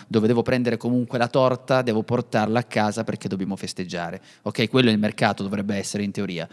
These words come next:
Invece la fetta piccola non è più il mercato del compleanno, ma cambiamo proprio contesto perché mi sto anche riferendo a chi? A chi magari la mattina va a fare colazione e vuole una fettina di torta, quindi non prende. E quindi quella fettina diventa ricercata.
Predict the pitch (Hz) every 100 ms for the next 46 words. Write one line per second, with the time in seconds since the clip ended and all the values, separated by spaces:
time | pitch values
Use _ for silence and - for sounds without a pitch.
0 | - - - 226 175 - 113 147 - 139
1 | 117 - 98 101 190 214 135 113 107 110
2 | 104 101 - 101 101 98 90 90 120 180
3 | 185 139 113 104 113 143 175 170 123 -
4 | 120 113 113 113 131 120 123 117 - 139
5 | 110 110 135 - 90 82 - - - 165
6 | 196 110 117 135 104 120 120 175 135 92
7 | - - - - 107 123 101 - 135 120
8 | 98 - 104 147 - 107 87 107 151 -
9 | 180 120 85 113 - - 101 87 - 120
10 | 101 95 123 113 113 107 87 92 123 226
11 | 175 147 156 196 170 185 135 120 123 120
12 | 127 110 98 87 -